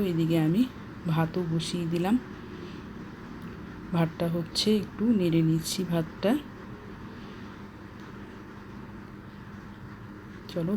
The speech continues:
ভাতের সঙ্গে কি বানাচ্ছি, সেটাও তোমাদের সঙ্গে শেয়ার করছি। দেখো, ওইদিকে আমি কুমড়ো চাকচাক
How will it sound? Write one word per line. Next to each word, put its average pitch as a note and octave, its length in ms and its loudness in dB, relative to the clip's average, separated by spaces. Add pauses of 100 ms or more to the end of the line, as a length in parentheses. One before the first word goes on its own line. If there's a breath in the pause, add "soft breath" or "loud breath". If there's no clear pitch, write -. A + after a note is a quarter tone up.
ভাতের D#3+ 360 2
সঙ্গে E3+ 300 2 (180)
কি F3+ 100 -2 (120)
বানাচ্ছি, D#3+ 500 2 (560 loud breath)
সেটাও E3+ 340 -2
তোমাদের D#3+ 400 4
সঙ্গে E3+ 320 4 (380)
শেয়ার E3 240 4 (100)
করছি। E3 360 0 (680 loud breath)
দেখো, D3+ 280 -2
ওইদিকে D#3+ 340 2 (140)
আমি F#3 140 6 (500)
কুমড়ো E3+ 380 4 (380)
চাকচাক E3 400 -2